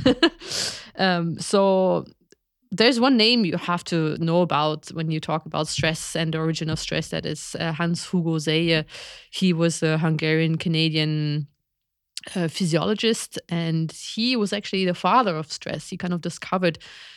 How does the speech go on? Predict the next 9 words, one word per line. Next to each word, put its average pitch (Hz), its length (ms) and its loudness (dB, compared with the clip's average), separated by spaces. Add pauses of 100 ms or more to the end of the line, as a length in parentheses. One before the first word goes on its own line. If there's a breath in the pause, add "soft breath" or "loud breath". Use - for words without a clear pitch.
(140 loud breath)
stress, - 480 0
although, 170 560 0
well, 185 220 4
I, 175 180 2
I 202 80 2
read 214 220 2
his 185 180 0
book, - 400 0 (160)
um, 165 440 -2